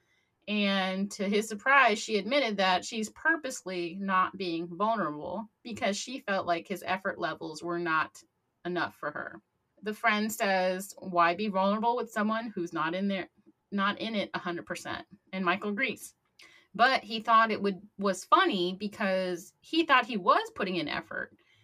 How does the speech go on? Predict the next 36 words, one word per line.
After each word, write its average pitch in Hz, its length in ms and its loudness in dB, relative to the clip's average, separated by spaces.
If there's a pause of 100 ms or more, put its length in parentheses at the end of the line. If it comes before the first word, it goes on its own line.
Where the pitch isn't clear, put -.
(160)
He 208 120 -4
changed 226 340 -6
his 202 300 -8 (120)
schedule 214 460 -2
for 208 120 -2
Mister 202 260 0
Feeney. 202 480 -6 (640)
He 247 300 -6
was 214 140 2
paying 226 220 -6
attention 220 360 -6
to 202 120 -12
her 170 180 -4
likes 190 400 -2
and 170 120 -6
her 165 120 -6
dislikes, 226 760 -6
but 196 220 -2
none 202 220 0
of 247 160 -2
that 202 520 -2 (400)
was 196 140 -4
really 202 180 4
connecting 202 540 -2
with 180 100 -4
Jasmina. 175 720 -6 (640)
So 233 260 0
he 214 120 0
was 208 100 4
getting 208 220 2
pissed 196 260 -4
off 240 220 4
all 196 120 10
by 196 160 2
himself 180 600 2
because 175 520 -2